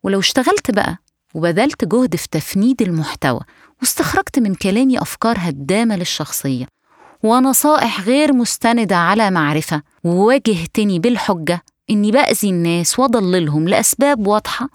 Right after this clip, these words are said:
فده اسمه إمعان في العداوة. ده أنت كده قتلتني. هي دي السمة أو ثقافة العمل في مجتمعاتنا، مش بس في مصر، لا، في كتير من بيئات العمل في منطقتنا. وفي وجهة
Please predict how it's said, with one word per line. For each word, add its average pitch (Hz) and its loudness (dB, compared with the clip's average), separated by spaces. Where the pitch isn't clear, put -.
فده 165 2
اسمه 190 0
إمعان 196 2
في - -6
العداوة. 135 -2
ده 160 -4
أنت 190 -2
كده 196 -2
قتلتني. 151 -4
هي 330 4
دي 269 4
السمة 208 0
أو 277 2
ثقافة - -4
العمل 214 2
في - -6
مجتمعاتنا، 139 -2
مش 208 -2
بس 226 2
في - -6
مصر، - -2
لا، 226 2
في 277 0
كتير 294 0
من 185 2
بيئات 214 2
العمل 202 2
في - -6
منطقتنا. - -4
وفي - -4
وجهة 381 0